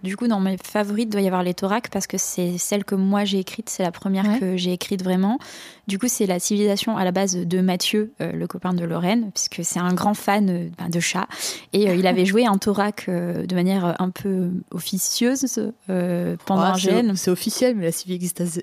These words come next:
Speaker 3: n'existait pas encore
Speaker 1: Voilà.
Speaker 3: totalement.
Speaker 1: Et, euh, et en fait, c'est une civilisation, pareil, du coup, là, on part, enfin, c'est, euh, c'est un peuple d'hommes-chats, et on part, euh, ils ont une cosmogonie qui est très, très différente de, euh, ben, de, des autres peuples,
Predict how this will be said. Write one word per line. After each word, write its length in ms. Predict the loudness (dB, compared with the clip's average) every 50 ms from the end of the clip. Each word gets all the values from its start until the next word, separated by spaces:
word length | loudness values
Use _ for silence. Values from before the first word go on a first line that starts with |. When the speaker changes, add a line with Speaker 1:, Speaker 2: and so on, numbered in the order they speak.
| -4 -4
Speaker 3:
n'existait 420 | -4 -4 -4 -6 -6 -4 -4 -4
pas 160 | -4 _ -4
encore 260 | -4 -2 -2 -2 0
Speaker 1:
Voilà. 160 | 2 2 2 2
Speaker 3:
totalement. 360 | 2 2 2 2 2 2 4 4
Speaker 1:
Et, 160 | 4 4 4 4
euh, 120 | 2 2 2
et 100 | 2 2
en 60 | 2
fait, 220 | 2 2 0 0
c'est 160 | 0 0 2 2
une 100 | 2 0
civilisation, 640 | 0 -2 0 0 2 2 2 2 0 0 0 0
pareil, 320 | 0 0 0 2 2 2 2
du 100 | 0 -2
coup, 160 | -4 -2 0
là, 120 | 0 2
on 100 | 2 2
part, 200 | 0 0 -2 -2
enfin, 200 | -2 -4 -4 -6 -6 -8 _ -10
c'est, 280 | -8 -2 0 2 2 2
euh, 100 | 2 0
c'est 140 | -2 -2 0
un 80 | 0
peuple 280 | 2 0 0 0 -4 -2
d'hommes-chats, 460 | 0 0 0 0 2 2 2 2 2 2
et 60 | 2
on 100 | 2 2
part, 220 | 2 0 0 2 0
euh, 320 | 0 0 0 0 -2 -2 -4 -6 -4 -2
ils 160 | -2 0 2
ont 20 | 2
une 80 | 2
cosmogonie 720 | 2 0 0 0 -2 -2 0 0 2 2 4 2 2 2
qui 100 | 0 -2
est 80 | -4 -4
très, 220 | -4 -2 -2 -2
très 220 | -2 0 -2 0 0
différente 720 | 0 -2 -2 0 0 2 2 2 2 0 -2 -4 -4 -4
de, 320 | -2 0 0 0 0 0 -2
euh, 480 | -2 0 0 -2 -2 -4 -6 -4 -6 -6 -6 -6 -6
ben, 280 | -6 -4 -2 0 0 0
de, 180 | 0 -2 -4
des 260 | -4 -2 -2 0 0
autres 220 | -2 -4 -4 -6 -6
peuples, 300 | -4 -4 -4 -6 -8